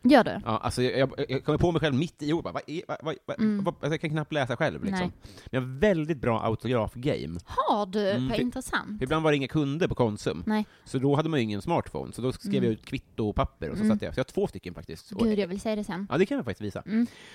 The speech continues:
Speaker 2: Eh, har du vunnit en tävling någon gång?
Speaker 1: Eh, oj, alltså, jag har vunnit, eh, jag kommer ihåg när jag var liten att jag var guld i trampett.
Speaker 2: Mhm, det är så alltså?
Speaker 1: Ja.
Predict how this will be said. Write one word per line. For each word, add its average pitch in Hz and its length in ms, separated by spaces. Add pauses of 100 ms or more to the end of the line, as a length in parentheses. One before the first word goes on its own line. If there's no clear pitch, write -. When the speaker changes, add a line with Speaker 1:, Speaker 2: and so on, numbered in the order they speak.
(160)
Speaker 2:
Eh, 117 320
har 156 80
du 170 60
vunnit 185 220
en 185 60
tävling 156 380
någon 185 80
gång? 190 160 (1600)
Speaker 1:
Eh, 208 1400 (200)
oj, - 400
alltså, - 200
jag 233 120
har 240 100
vunnit, 233 840
eh, 214 60
jag 220 160
kommer 226 140
ihåg - 40
när 214 40
jag 208 40
var 214 140
liten 226 320
att 208 60
jag 202 80
var 208 80
guld 202 460
i 190 40
trampett. - 800 (160)
Speaker 2:
Mhm, 123 440 (160)
det 156 220
är 285 40
så 65 220
alltså? 214 260
Speaker 1:
Ja. 208 280